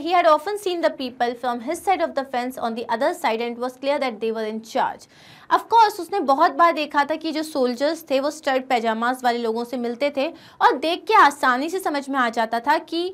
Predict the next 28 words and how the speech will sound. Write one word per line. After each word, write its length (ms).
कौन 420
किस 260
पे 160
हावी 360
हो 160
रहा 240
है। 140
सोल्जर्स 760
जो 140
थे 240
उन्होंने 720
पूरा 180
चार्ज 460
लिया 160
हुआ 200
था, 120
वो 180
स्ट्राइप्ड 420
पैजामास 540
वाले 200
लोगों 240
को 160
ऑर्डर 420
दिया 240
करते 460
थे। 200
The 120
pajama 400